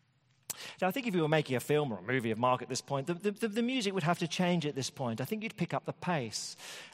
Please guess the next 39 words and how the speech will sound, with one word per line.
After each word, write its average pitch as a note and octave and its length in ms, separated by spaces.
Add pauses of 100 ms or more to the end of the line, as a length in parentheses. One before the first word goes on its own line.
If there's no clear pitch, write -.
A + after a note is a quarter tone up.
And G#3 140
the G#3+ 60
difference C#4 560
here G3+ 260
in D#3 120
this G#3+ 220
little C#3 220
section, B2 420
chapter D3 280
three, D3 220
one C3+ 160
to C3+ 80
six, - 300
is C#3 120
that D3+ 180
Jesus F3+ 480
is C3 100
driving D3+ 540
the B2 120
action. A2+ 420 (1120)
So D3+ 480 (560)
in F#3+ 140
the F3+ 80
previous, G3+ 560
uh, C#3 120
chapter E3+ 280
two, D#3 180
the D3 80
end D#3 140
of - 60
chapter C#3+ 260
two, C#3 360
there's A#2+ 160
an A2+ 60
incident B2+ 380
and A#2 100
the A#2+ 40
Pharisees B2 520
observe. A2 480